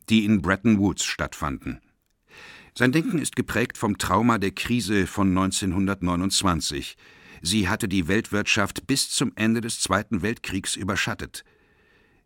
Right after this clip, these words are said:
Keynes suchte nach Gründen, warum klassische Nationalökonomen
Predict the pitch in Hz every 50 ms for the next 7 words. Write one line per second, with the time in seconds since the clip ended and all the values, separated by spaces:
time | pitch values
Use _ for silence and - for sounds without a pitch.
0 | _ _ _ - - 156 147 170 196 196 - - - - - 101 107 151 156 -
1 | - 151 127 123 120 - - 98 110 117 123 120 - 135 131 123 110 107 92 80
2 | 104 107 104 - - - 87 98 113 - - 127 117 - 127 120 107 98 101 98
3 | - - 98 92 90 95 113 123 - 101 - - 110 104 104 104 104 104 101 104
4 | 104